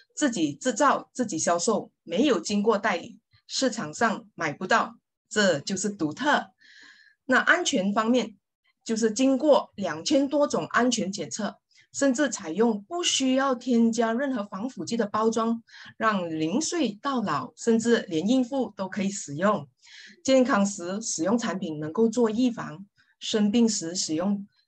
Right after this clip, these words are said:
就能够减缓恶化以及加速康复。那有效在于一环球是以营养免疫学为基础做研发，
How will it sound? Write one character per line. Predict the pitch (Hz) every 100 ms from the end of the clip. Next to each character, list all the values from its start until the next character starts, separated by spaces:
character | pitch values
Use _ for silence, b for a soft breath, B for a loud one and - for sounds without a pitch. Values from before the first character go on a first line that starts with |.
| -
就 | 240
能 | 220 170
够 | 233 214
减 | 196 170 254
缓 | 233 151 -
恶 | 226
化 | 233 254 - b b
以 | - 151
及 | 185
加 | 202 190
速 | 202 247 208 - _ _
康 | - 180 175
复。 | - 220 - _ _ _ _ _ _ _ _ _ B B B
那 | 214
有 | 202 160
效 | 151 320 277
在 | 202 269
于 | 254 156 170 196 -
一 | - 262
环 | 277 190 202
球 | 202 165 196
是 | - 330
以 | 233 160 147
营 | 180
养 | 277 320
免 | 240 175
疫 |
学 | 233 196 180
为 | 170 185
基 | - 247
础 | 233 165 139
做 | - 233 180
研 | 151 170
发， | 196 208